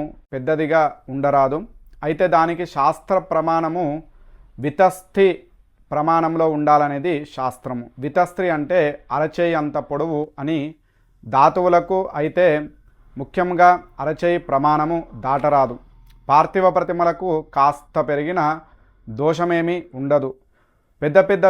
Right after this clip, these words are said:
విగ్రహాలను మాత్రము ఆరాధించరాదు. ఇది వినాయకుని ప్రతిమ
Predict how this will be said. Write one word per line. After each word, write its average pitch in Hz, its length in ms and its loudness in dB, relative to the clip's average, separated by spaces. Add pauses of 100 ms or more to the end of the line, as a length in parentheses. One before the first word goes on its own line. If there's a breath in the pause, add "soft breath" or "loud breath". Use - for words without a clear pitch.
విగ్రహాలను 170 600 4
మాత్రము 156 420 -2 (360)
ఆరాధించరాదు. 135 680 -2 (240)
ఇది 180 120 2 (100)
వినాయకుని 156 560 0 (320)
ప్రతిమ 143 400 -4